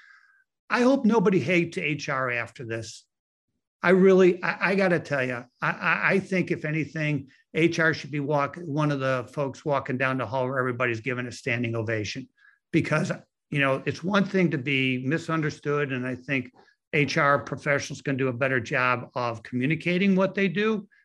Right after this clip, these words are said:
But I also think that there's a joint responsibility of other people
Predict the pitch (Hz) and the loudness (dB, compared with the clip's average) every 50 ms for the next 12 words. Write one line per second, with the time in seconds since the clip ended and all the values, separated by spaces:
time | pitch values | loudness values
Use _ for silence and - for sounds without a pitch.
0 | _ _ _ _ _ _ _ _ _ - - 139 156 165 156 147 143 143 - - | _ _ _ _ _ _ _ _ _ -10 -4 0 2 2 4 2 2 -2 -4 -6
1 | - 147 156 156 - - 180 180 180 180 180 165 151 147 - - 147 139 139 127 | -4 -4 -4 -4 -2 0 2 2 2 2 0 0 0 -2 -4 -4 -4 -4 -4 -6
2 | - - 151 135 127 127 - - _ _ _ _ - - 180 175 165 165 - - | -6 -6 -4 -2 -2 -4 -6 -10 _ _ _ _ 0 2 4 4 4 2 -2 -8
3 | - - 160 143 123 123 156 160 170 180 175 170 147 - - - - 139 135 135 | -10 -8 -6 -6 -2 2 4 4 4 4 2 -2 -4 -4 -6 -6 -4 -2 -2 -2
4 | - - 151 123 120 131 131 131 131 123 123 - - - 165 165 160 143 - - | -2 -4 -6 -4 -4 -2 0 0 0 0 -2 -4 -2 -2 0 2 2 0 -2 -2
5 | - 165 170 170 160 143 135 123 123 117 120 | -4 -2 -2 -2 -2 -4 -4 -4 -4 -6 -8